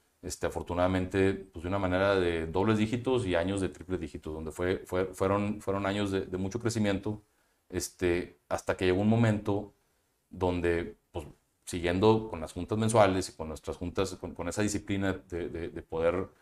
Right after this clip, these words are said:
este, ver, ver cómo estaba la compañía, pues, también digo, "Oye, necesitamos ayuda, necesitamos, este, ver, ver, eh, este, pues, que al-, alguien que nos pueda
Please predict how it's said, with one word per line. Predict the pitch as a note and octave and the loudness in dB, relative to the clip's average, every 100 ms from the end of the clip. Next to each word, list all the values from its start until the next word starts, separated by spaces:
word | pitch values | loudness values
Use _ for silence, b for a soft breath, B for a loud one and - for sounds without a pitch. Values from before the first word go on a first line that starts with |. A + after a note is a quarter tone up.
| _ _ - | _ _ -10
este, | - - E2 | -10 -4 0
ver, | F2+ | 0
ver | E2+ F2+ - | 2 -2 0
cómo | G2 | -2
estaba | F#2 G2 | 2 4
la | G2 | 4
compañía, | F#2+ F#2 F#2 F2+ F2+ - _ _ _ _ | 0 -2 0 -2 -4 -14 _ _ _ _
pues, | - | -2
también | - G2 | 0 2
digo, | G#2 | 2
"Oye, | G2 | 2
necesitamos | F#2+ - G2+ A2+ | 2 -2 -2 0
ayuda, | F#2+ G#2+ A#2 | 0 2 0
necesitamos, | D#2+ - F#2+ A2 A2+ | -6 -2 2 2 0
este, | G2 - F#2+ F2+ E2+ E2+ E2 - - | -4 -2 0 2 2 -2 -8 -12 -4
ver, | F2 F#2+ G#2 - | 2 2 2 -2
ver, | F2+ F2+ G#2 | 0 2 2
eh, | A2 G2+ F2+ F2+ D#2+ F2 C#2+ E2+ - | 2 0 0 -4 -4 -8 -8 -10 -10
este, | F2 - F2+ E2+ E2+ D#2+ D#2 D#2 D#2 _ | -12 -6 -2 0 0 -2 -2 -6 -8 _
pues, | F2 - _ - - _ _ | -12 -12 _ -20 -20 _ _
que | - | -2
al-, | F#2 G#2+ - | 0 0 0
alguien | G2+ A#2 B2 | 4 4 4
que | B2+ | 4
nos | G#2 - | 0 2
pueda | G2+ G2+ A#2 A#2 A2+ | 4 8 8 8 4